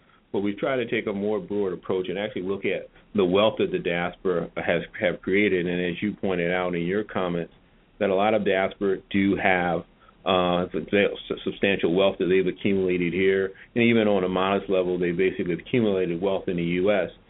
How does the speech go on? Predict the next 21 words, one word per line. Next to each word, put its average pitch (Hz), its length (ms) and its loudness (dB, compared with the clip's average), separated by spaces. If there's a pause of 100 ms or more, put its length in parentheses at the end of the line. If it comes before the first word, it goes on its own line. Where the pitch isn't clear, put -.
(280)
And 101 160 2
what 95 160 0
we've 120 240 4
done 104 180 2
is 92 140 -2
try 104 160 2
to 101 80 0
take 95 220 0
a 87 60 0
look 101 340 0
at 87 240 -4
that 90 260 0
wealth 120 420 2
and 90 160 -4
try 107 220 -2
to 101 120 -4
figure 101 220 0
out 92 140 -2
how 107 360 0
is 92 100 -2
it 87 120 -2